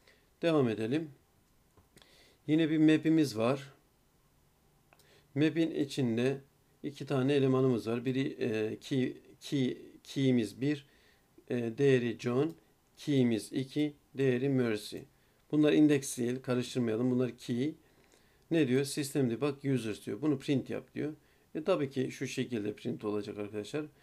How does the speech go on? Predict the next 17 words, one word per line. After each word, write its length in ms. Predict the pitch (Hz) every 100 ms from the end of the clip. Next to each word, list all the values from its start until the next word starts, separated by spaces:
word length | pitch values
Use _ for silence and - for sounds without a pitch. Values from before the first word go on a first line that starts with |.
| _ _
Parantez 480 | 147 147 139 131 104
içinde 400 | 104 104 117 147 - _ _ 143
bir 120 | 143
eşittir 460 | 117 - - 104 -
John, 360 | 135 156 - 143
iki 220 | 131 127
eşittir 460 | - 107 160 170 - -
Mercy 380 | 131 135 127 117
olacak. 380 | 104 107 151 156 _ _ _ _ _ _ _ _ _ _ _ _ _ _ _ _ _ _ _ _ _ _ _ _ _ _ -
Tabii 260 | 165 156 127
ki 140 | 135
buradaki 340 | 147 147 135
sorumuz 460 | 135 - 135 139 139
şu. 360 | - 160 170 147
Hangi 320 | 151 151 135
parantez 480 | 127 117 110 104 104
olacak? 360 | 107 104 131